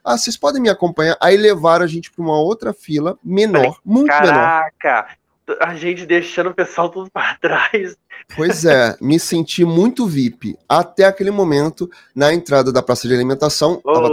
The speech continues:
Speaker 1: tudo
Speaker 2: doce
Speaker 1: bem,
Speaker 2: ilusão,
Speaker 1: a gente aproveitou,
Speaker 2: doce ilusão.
Speaker 1: conhecemos pessoas ali, fizemos amizade, foi muito legal, pessoas de
Speaker 2: Muito,
Speaker 1: São
Speaker 2: muito,
Speaker 1: Paulo,
Speaker 2: muito.
Speaker 1: pessoas aqui do Rio, ficou todo mundo na mesma mesa, conversando, trocando ideia,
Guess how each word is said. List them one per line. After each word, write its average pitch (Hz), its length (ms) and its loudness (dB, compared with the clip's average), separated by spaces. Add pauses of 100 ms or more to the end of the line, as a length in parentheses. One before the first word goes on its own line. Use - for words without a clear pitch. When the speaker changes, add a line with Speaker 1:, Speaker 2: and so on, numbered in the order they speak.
Speaker 1:
tudo 156 200 2
Speaker 2:
doce 139 80 4
Speaker 1:
bem, 123 220 2
Speaker 2:
ilusão, 143 380 -2
Speaker 1:
a 120 60 0
gente 117 120 -2
aproveitou, 151 640 4
Speaker 2:
doce 113 120 -12
ilusão. 113 180 -18
Speaker 1:
conhecemos 220 680 2
pessoas 160 600 0
ali, 147 420 2
fizemos 160 380 -2
amizade, 139 580 2
foi 151 100 -6
muito 165 180 -6
legal, 143 680 2
pessoas 165 280 -2
de 151 60 -2
Speaker 2:
Muito, 143 100 -8
Speaker 1:
São 156 140 0
Speaker 2:
muito, 127 220 -6
Speaker 1:
Paulo, 143 180 4
Speaker 2:
muito. 131 100 -2
Speaker 1:
pessoas 147 280 -6
aqui 151 160 -8
do 156 120 -2
Rio, 139 420 -2 (580)
ficou 185 200 -2
todo 190 180 0
mundo 180 140 -2
na 170 100 2
mesma 170 240 0
mesa, 151 340 0
conversando, 170 520 -4
trocando 165 360 -6
ideia, 147 640 2